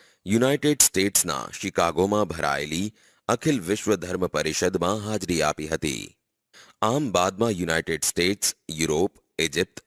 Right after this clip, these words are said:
ચીન, જાપાન વગેરે દેશોમાં પ્રવાસ કરીને ભારતીય સંસ્કૃતિનો ફેલાવો કર્યો.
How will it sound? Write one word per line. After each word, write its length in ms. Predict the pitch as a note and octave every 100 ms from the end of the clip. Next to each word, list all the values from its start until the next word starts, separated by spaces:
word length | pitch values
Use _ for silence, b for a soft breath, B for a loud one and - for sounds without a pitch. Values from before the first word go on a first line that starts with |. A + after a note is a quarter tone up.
| _
ચીન, 340 | - D#2+ D2 F#2 A2+ _
જાપાન 640 | D2+ E2 C#2+ D2 D2 G2 - b b b
વગેરે 440 | F#2+ B2 D3+ D#3+
દેશોમાં 520 | B2+ G2 - G#2 G2+ -
પ્રવાસ 420 | D#2+ D2 E2 -
કરીને 400 | C#2+ D2 F#2 F2+ G#2 b b -
ભારતીય 540 | F2+ A2+ C#3 C#3 D3
સંસ્કૃતિનો 720 | - F2+ - E2+ D#2+ D#2 F#2
ફેલાવો 500 | B2 A#2+ A2+ F#2 D2
કર્યો. 400 | - F2 E2 C#2+